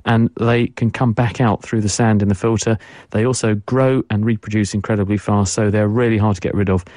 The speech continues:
You need to shock treat the pool with a high dose of chlorine to kill 'em off, especially the ones that have become resistant to the chlorine.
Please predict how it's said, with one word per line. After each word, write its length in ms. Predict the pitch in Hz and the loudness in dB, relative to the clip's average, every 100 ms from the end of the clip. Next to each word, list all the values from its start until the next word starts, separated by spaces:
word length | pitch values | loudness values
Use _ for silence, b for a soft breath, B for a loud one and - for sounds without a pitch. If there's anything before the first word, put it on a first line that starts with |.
| B B B | B B B
You 100 | 117 | 0
need 180 | 123 113 | 2 0
to 100 | 120 | -4
shock 340 | - 143 - | -2 -2 -4
treat 300 | - 135 - | -4 -4 -4
the 80 | - | -6
pool 280 | - 135 101 | -4 0 0
with 200 | 104 98 | 0 0
a 80 | 101 | -2
high 260 | 90 123 | 0 0
dose 300 | 113 110 101 | 2 0 0
of 140 | 101 - | -4 -4
chlorine 440 | 131 120 92 92 98 | -2 0 2 0 -2
to 120 | 104 | -6
kill 240 | - 123 | -4 0
'em 100 | 107 | 2
off, 280 | 107 117 - | 2 0 -6
especially 440 | - - 110 - 110 | -8 -4 -4 -2 -2
the 100 | 107 | 0
ones 240 | 110 101 | 0 0
that 120 | 110 107 | -2 -4
have 160 | 101 | -4
become 280 | 107 - 107 | -4 0 2
resistant 500 | 95 147 - 120 95 | 2 0 -2 -2 -4
to 100 | 92 | -4
the 80 | 95 | -4
chlorine. 420 | 113 110 117 | 0 2 2